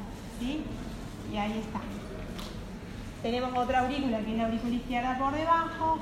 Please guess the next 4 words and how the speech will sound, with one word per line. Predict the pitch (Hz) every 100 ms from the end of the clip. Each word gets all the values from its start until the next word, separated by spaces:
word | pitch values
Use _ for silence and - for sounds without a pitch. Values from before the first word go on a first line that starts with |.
| -
con | 240 240 240
el | 247 254 254
ventrículo | 226 220 220 262 269 254 254 262 254 - - - - - -
izquierdo | 254 254 - 311 311 302 302 302 302 302